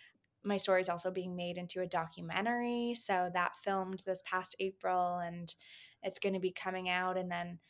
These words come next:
I also do a lot of work with survivors directly and with people who have experienced trauma who just wanna feel connected to their body and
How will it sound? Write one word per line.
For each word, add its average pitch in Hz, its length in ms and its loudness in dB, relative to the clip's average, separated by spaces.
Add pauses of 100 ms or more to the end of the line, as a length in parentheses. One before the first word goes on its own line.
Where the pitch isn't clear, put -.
(420)
I 214 80 6
also 220 320 6
do 196 220 6
a 190 60 6
lot 185 200 4
of 175 140 -2
work 185 340 2
with 190 180 4
survivors 180 800 2
directly 185 720 2
and 180 220 -6
with 175 200 -8
people 185 400 -4
who 180 380 -4 (440)
have 202 200 0
experienced 185 640 2
trauma 185 460 -2
who 185 180 -4
just 180 200 -2
wanna 185 180 -2
feel 175 440 -4
connected 185 600 -4
to 190 120 -2
their 180 460 -4 (560)
body 185 520 6
and 175 340 -4